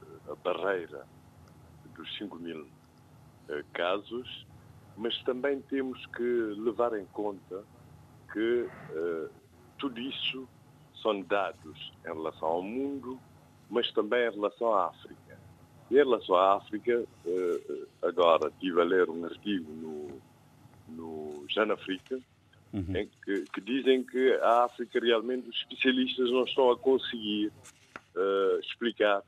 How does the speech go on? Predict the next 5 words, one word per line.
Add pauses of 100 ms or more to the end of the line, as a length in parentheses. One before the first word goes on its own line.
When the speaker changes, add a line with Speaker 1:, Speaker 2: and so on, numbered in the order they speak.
(120)
Speaker 1:
a
situação. (720)
Eh, (760)
portanto,
já